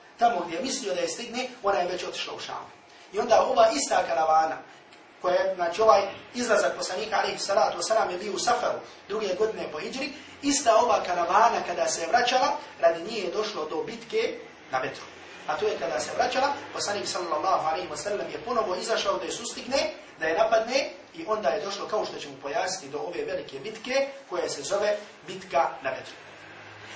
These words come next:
Draga braćo, odmah ovdje da postavimo jedno pitanje. Znači, vidjeli smo ovdje da je uzrok ove bitke bio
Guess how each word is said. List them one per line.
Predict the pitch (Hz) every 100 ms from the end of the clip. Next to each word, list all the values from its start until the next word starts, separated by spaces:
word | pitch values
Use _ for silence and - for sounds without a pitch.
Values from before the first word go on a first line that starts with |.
| -
Draga | 277 277 -
braćo, | 277 208
odmah | - 202
ovdje | 226 226
da | 165
postavimo | 233 - - 165
jedno | 147 - -
pitanje. | 139 139 123 127
Znači, | 139 -
vidjeli | 277 269 208
smo | 180 175
ovdje | 180 180 214 - - - - -
da | 165
je | -
uzrok | 226 - 220
ove | 175 160
bitke | 202 - 143
bio | 113 107